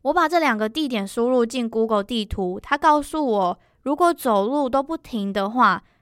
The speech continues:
大概要走一百一十三个小时，也就是将近五天。所以当 Mikhail Kreiner 走到 Georgetown 的时候，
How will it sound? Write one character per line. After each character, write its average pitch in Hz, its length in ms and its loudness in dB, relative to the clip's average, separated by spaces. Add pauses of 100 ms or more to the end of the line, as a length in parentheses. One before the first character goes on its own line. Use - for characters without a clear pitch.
大 339 160 2
概 294 140 -4
要 285 120 2
走 220 220 -2
一 269 100 -6
百 202 220 -4
一 233 180 -4
十 226 200 -8
三 214 260 -2
个 208 100 0
小 180 300 -6
时， 180 540 -12
也 202 160 -4
就 226 120 -2
是 240 140 -2
将 214 240 -4
近 233 180 -4
五 190 220 -6
天。 208 400 -4 (500)
所 381 160 -2
以 381 80 2
当 320 220 0
Mikhail 262 340 2
Kreiner 247 320 -2
走 190 160 -4
到 233 160 0
Georgetown 214 720 -2
的 185 120 -4
时 185 240 -8
候， 208 280 -2